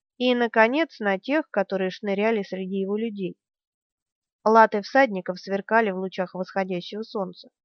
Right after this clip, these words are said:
Он видел всех Морисвизов. Ни один из них не подслушивал, став невидимым.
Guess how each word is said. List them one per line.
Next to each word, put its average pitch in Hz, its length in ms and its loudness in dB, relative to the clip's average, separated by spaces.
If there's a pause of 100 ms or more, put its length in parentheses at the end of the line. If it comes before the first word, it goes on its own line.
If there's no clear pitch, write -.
(580)
Он 302 300 2
видел 285 340 2
всех - 380 -4
Морисвизов. 185 580 -6 (640)
Ни 233 200 0
один 233 380 2
из 196 180 -4
них 254 260 -2
не 226 120 -4
подслушивал, 220 720 -4
став 180 320 -4
невидимым. 185 580 -8